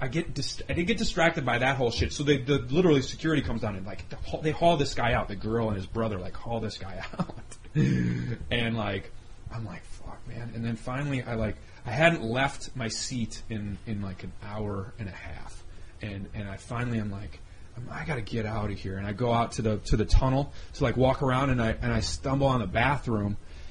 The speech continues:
and, like, I, I, like, uh,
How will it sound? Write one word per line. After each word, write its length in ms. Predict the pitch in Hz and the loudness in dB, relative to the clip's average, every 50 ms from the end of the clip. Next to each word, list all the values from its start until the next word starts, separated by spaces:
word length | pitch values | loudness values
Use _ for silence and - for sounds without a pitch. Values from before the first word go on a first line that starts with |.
| - - - | -8 -4 0
and, 180 | 123 120 120 | 0 2 4
like, 420 | 113 110 107 104 101 95 - - - - - - - - - - - - - | 4 4 4 2 2 0 2 2 2 2 0 -6 -14 -16 -16 -14 -14 -12 -6
I, 360 | - 117 113 110 110 107 107 - - - | -2 0 0 2 2 0 0 -2 -4 -4
I, 200 | 107 107 107 104 | -2 -2 0 0
like, 340 | 107 107 101 101 95 - | -2 -2 -2 -4 -4 -6
uh, 80 | 110 98 | -6 -6